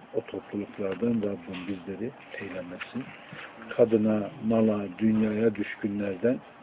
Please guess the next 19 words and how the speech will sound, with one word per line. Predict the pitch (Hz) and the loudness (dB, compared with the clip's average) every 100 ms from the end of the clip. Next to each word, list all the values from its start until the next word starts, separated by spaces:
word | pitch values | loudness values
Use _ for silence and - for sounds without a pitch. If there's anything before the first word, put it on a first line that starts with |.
| - - | -18 -4
eylemesin. | 107 98 98 95 95 - 135 - - - - - - | -2 -2 -4 -6 -8 -6 -8 -8 -16 -18 -20 -4 0
Asıl | 120 - 139 | 2 4 6
nimetin | 117 110 104 104 - 170 185 - - - - - | 6 6 4 -2 -2 -4 -4 -14 -20 -20 -6 4
ahiret | 117 113 120 135 - | 4 8 12 12 10
nimeti | 113 107 101 98 - | 0 2 0 -4 0
olduğunu | - 117 101 104 101 120 156 - - 117 | 6 6 6 0 -2 0 -2 -6 -6 2
bilenlerden | 110 98 98 92 87 87 | 4 4 -2 -8 -8 -8
eylesin. | 90 85 - - - - - - - - - - - - - - - - | -8 -10 -12 -14 -16 -18 -20 -20 -18 -18 -18 -16 -16 -16 -18 -20 -12 0
İnşallah | 156 - 120 123 143 - - - - | 2 10 10 12 6 0 -20 -20 6
haftaya | 131 123 - 110 117 131 - 113 | 8 8 6 8 10 10 6 8
dördüncü | 120 110 110 107 104 110 | 8 10 6 2 6 10
ders | 117 - - | 10 8 0
olarak | 92 107 123 - - | -6 -6 -8 -14 0
devam | 117 110 107 98 | 4 6 4 0
edelim. | 85 98 113 - - | -4 -4 -6 -10 -12
Çünkü | 101 - 110 107 | -10 -6 -6 -4
bu | |
hafta | 98 90 - | -6 -6 0
yetmeyecek. | 107 107 - - 85 95 | 2 2 0 -12 -12 -12